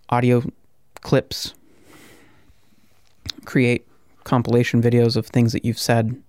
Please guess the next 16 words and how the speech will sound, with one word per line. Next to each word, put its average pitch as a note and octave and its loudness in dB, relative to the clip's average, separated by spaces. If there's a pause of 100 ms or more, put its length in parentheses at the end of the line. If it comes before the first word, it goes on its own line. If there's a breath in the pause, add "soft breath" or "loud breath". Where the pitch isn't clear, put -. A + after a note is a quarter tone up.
(120)
of - -6
things A2+ 0
that A2 -6
the, A2+ -2 (180)
whoever's A2+ -2 (160)
on A#2+ 4
the A#2+ 2
video A#2+ 0
has A#2+ -2
said. A#2 -2 (1200 loud breath)
Create, A#2 0 (1200)
create, B2 0
create, A#2 0
create. - -4
It B2+ -2
honestly, B2 0